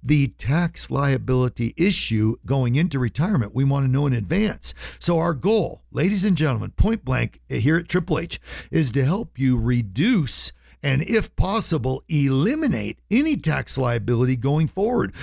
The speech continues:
Because, first of all, Social Security, I hope you know this. If you don't, I'm gonna tell you now. It is a tax-preferred asset,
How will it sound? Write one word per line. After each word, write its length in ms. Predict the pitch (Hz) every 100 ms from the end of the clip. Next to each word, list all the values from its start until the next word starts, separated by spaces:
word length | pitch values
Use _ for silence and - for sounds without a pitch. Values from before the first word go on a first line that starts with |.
| - -
Because, 400 | 156 156 170 151
first 320 | - 247 -
of 120 | 170 117
all, 180 | 135
Social 240 | 135 - 185
Security, 420 | - - 196 147
I 120 | 123
hope 200 | 127 139
you 80 | 147
know 200 | 147 139
this. 240 | 107 113
If 100 | 120
you 80 | 127
don't, 120 | 123
I'm 40 | 127
gonna 80 | 135
tell 160 | 123
you 80 | 131
now. 160 | 123 - - -
It 140 | 165 170
is 160 | 127
a 80 | 135
tax-preferred 1040 | - - 175 - - - 151 - 151 139 -
asset, 420 | - 120 - -